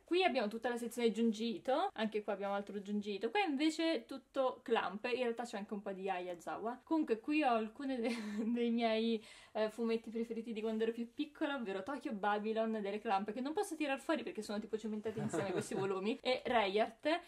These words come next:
Speaker 1: Qui però ho anche la nuova edizione sempre di Star Comics e ora sono molto indecisa se tenere questa qui nuova o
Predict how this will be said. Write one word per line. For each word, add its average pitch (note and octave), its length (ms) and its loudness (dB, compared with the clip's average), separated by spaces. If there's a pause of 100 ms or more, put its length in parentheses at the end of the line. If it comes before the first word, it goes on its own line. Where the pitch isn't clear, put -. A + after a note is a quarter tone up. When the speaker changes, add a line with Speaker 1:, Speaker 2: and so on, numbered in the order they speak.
(120)
Speaker 1:
Qui D#4 180 4
però F4 340 4
ho - 60 0
anche B3 420 6
la B3+ 120 10
nuova B3 460 4
edizione A3+ 680 -2
sempre A3 340 0
di G3+ 220 -8
Star G#3+ 300 -4
Comics G3 500 -8
e C#4 80 -2
ora A#3 160 0
sono B3+ 180 -4
molto G#4 260 0
indecisa C4 440 0
se A3+ 160 0
tenere C4 320 -2
questa C#4 260 -12
qui D#4+ 160 2
nuova G#4 300 4 (500)
o C#4+ 440 2